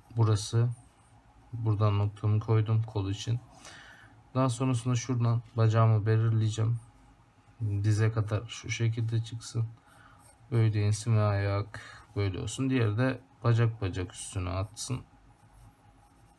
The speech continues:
Şu şekilde. Ee,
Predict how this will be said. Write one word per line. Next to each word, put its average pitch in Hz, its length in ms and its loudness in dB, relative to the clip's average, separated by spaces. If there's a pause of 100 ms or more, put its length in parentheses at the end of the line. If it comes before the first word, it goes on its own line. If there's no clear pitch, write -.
(320)
Şu - 160 -10
şekilde. 104 580 -6 (1500)
Ee, 113 760 4